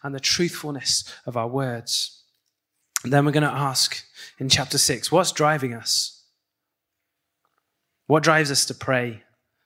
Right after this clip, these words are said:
to fast, to give? Is it about appearances? Is it about doing the right thing? Or is it about being seen by our Father in heaven?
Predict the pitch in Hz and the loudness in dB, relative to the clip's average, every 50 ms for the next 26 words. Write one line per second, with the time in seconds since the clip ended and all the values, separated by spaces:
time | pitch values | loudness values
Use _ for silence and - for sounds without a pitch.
0 | _ - - 135 - - 139 131 123 117 - - - - - - - _ _ _ | _ -8 -8 -6 -4 -4 -4 -4 -6 -6 -4 -4 -4 -4 -6 -8 -12 _ _ _
1 | _ _ - - 120 110 - 139 123 113 - - - _ _ _ _ _ _ _ | _ _ -8 -8 -6 -4 -4 -4 -6 -6 -10 -16 -20 _ _ _ _ _ _ _
2 | _ _ _ _ _ _ _ _ _ _ _ _ _ _ _ _ - - - _ | _ _ _ _ _ _ _ _ _ _ _ _ _ _ _ _ -20 -20 -20 _
3 | - 143 147 151 160 131 143 156 143 135 127 139 - - 160 160 160 170 156 - | -2 0 2 2 2 2 4 2 2 2 0 -4 -4 -2 0 2 2 2 2 2
4 | - 175 175 175 170 - - - - - - - - 143 139 - 135 143 135 131 | 2 2 2 0 -2 -4 -4 -6 -10 -12 -10 -8 -6 -6 -6 -4 -4 -4 -4 -4
5 | 139 131 147 147 143 139 131 131 135 127 - - - 165 170 180 185 180 170 - | -2 0 0 2 2 4 4 4 4 2 0 0 4 4 4 4 2 -2 -10 -14
6 | _ _ _ _ - - - - - - - - - _ _ _ _ _ _ _ | _ _ _ _ -20 -20 -20 -20 -20 -20 -20 -20 -20 _ _ _ _ _ _ _
7 | _ _ _ - 131 131 135 127 127 123 117 - - 123 117 113 - - - 117 | _ _ _ -4 -2 -2 -2 0 0 -2 -2 -2 -4 -4 -4 -4 -4 -4 -4 -6
8 | 117 117 113 107 120 117 117 - - 120 117 113 117 113 110 - 113 110 104 98 | -10 -14 -14 -14 -14 -14 -12 -8 -8 -8 -8 -8 -10 -14 -14 -14 -14 -14 -16 -18
9 | 98 | -20